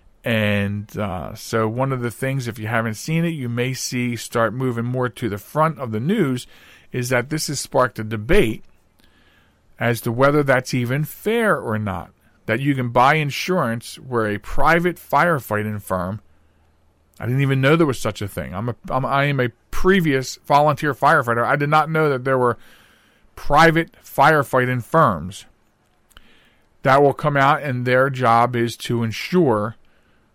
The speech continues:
that the fire doesn't reach your land, your property. I'm very interested. But for this week,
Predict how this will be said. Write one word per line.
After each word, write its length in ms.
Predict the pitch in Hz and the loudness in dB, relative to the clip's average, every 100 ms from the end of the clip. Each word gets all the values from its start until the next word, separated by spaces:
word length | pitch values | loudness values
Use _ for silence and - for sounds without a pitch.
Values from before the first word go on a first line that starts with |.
| _ | _
that 160 | - 117 | -8 -6
the 80 | 131 | -4
fire 320 | - 113 123 | 0 2 2
doesn't 360 | 123 123 135 123 | 2 0 -2 -2
reach 360 | 123 127 - 320 | -2 -4 -8 -10
your 560 | 123 117 113 107 123 - - | -4 0 2 2 0 -6 -10
land, 480 | 139 180 233 107 101 | -2 2 2 0 -4
your 200 | 110 117 | -2 -2
property. 640 | - 180 220 - 87 - - _ _ _ _ _ _ _ _ _ _ _ _ _ _ _ _ _ - | 2 2 2 0 -8 -10 -20 _ _ _ _ _ _ _ _ _ _ _ _ _ _ _ _ _ -10
I'm 100 | 131 | -2
very 280 | 135 135 151 | 0 2 0
interested. 440 | 175 147 - 82 - _ _ _ _ _ _ _ | -2 -4 -10 -14 -18 _ _ _ _ _ _ _
But 200 | - 143 | 2 2
for 180 | - 139 | 2 -2
this 320 | 131 233 - | 2 2 0
week, 440 | 127 104 117 - | -6 -4 -6 -10